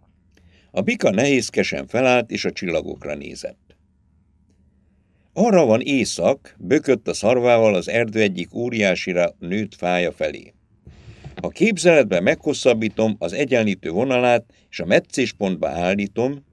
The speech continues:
a lány a vadászhoz fordult. „Mit mond?” „Nem tudom, csak érzem.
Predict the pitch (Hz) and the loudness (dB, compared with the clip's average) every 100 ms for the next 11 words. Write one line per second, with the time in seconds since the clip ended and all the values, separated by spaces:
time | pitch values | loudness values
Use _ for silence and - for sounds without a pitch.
0 | _ _ _ _ _ _ _ - 120 123 | _ _ _ _ _ _ _ -4 0 0
1 | 95 95 95 78 73 - 76 71 - - | 0 0 0 -4 -8 -14 -12 -12 -14 -20
2 | _ _ _ _ _ _ _ _ _ _ | _ _ _ _ _ _ _ _ _ _
3 | _ 92 151 - 196 233 110 - - _ | _ -6 -6 -4 -2 -2 -2 -6 -20 _
4 | _ _ _ _ _ _ _ - 294 185 | _ _ _ _ _ _ _ -4 0 0
5 | 101 95 104 160 160 - - 147 - - | -2 -4 -2 -2 -4 -10 -4 -4 -2 2
6 | 131 87 - 76 | 2 2 -2 -8